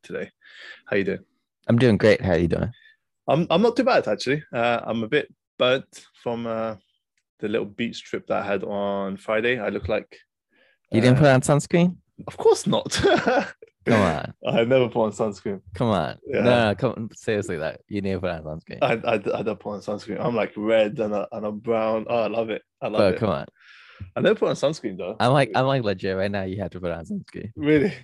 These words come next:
Speaker 1: I,
Speaker 2: Yeah.
Speaker 1: I, I never put it on. I've, I've always never, yeah, I've never put on sunscreen. I don't know why. I just like the fact that I get burnt and toasted and,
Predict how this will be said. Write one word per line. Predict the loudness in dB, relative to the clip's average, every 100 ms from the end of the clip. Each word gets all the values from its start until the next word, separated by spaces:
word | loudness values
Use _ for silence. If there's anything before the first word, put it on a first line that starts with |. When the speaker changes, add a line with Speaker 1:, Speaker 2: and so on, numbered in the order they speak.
| _ -16 -6
Speaker 1:
I, | 0
Speaker 2:
Yeah. | 2 2 0
Speaker 1:
I, | 0
I | 0
never | 2 2 2 0 -4 -6
put | -4
it | -4
on. | -6 -12 -14
I've, | -12 -6
I've | -4 -2
always | 0 0 -2
never, | -6 -6 -8
yeah, | -6 -6
I've | -2
never | -4 -4 -12 _ _
put | -12
on | -10 -12 _
sunscreen. | -12 -12 -10 -8
I |
don't | -4 -2
know |
why. | -2 -4 -10 -20 -20 -20 _ _ -10
I |
just | -8 -6 -4
like | -4
the | -4
fact | -6 -4 -4
that | -6
I |
get | -2 -4 -4
burnt | -4 -6 -8
and | -14
toasted | -10 -10 -10 -12 -10
and, | -12 -14